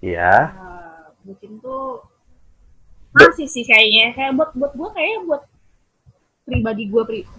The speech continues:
Speaker 2: buat gue pribadi sih lo masih bucin ya. <laughs>
Speaker 1: Oh, masih ya, gitu ya. Masih bucin jadinya ya.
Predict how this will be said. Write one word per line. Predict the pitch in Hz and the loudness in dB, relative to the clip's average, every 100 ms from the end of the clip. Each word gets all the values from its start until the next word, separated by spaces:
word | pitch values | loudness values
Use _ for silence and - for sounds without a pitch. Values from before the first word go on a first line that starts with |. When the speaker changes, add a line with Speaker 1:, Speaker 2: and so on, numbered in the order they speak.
| - - | -20 -8
Speaker 2:
buat | 208 233 220 | -2 -2 -2
gue | |
pribadi | 214 226 202 190 | -6 -6 -10 -10
sih | 330 | -10
lo | 294 | -8
masih | 320 233 202 | -6 -6 -10
bucin | 185 208 240 175 151 | -14 -14 -14 -14 -16
ya. | - | -20
<laughs> | _ _ _ _ _ - - - - _ _ _ _ _ - | _ _ _ _ _ -20 -20 -20 -20 _ _ _ _ _ 2
Speaker 1:
Oh, | 127 | 4
masih | 113 107 - 117 98 | 4 2 -4 -4 -4
ya, | 92 90 95 | -6 -10 -12
gitu | 95 98 95 | -12 -12 -10
ya. | 98 87 90 - | -10 -10 -14 -14
Masih | 98 113 | -14 -12
bucin | 101 104 - 120 107 | -8 -10 -4 -6 -4
jadinya | 98 95 98 98 | -6 -8 -8 -10
ya. | 90 | -12